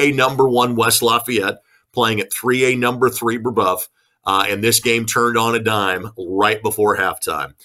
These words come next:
West Lafayette was leading fourteen three. They had taken advantage of a couple of Brebeuf turnovers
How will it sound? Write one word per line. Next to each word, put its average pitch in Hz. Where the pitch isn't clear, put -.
West 117
Lafayette 120
was 110
leading 113
fourteen 127
three. 117
They 113
had 104
taken 107
advantage -
of 110
a 107
couple 110
of 104
Brebeuf 104
turnovers 120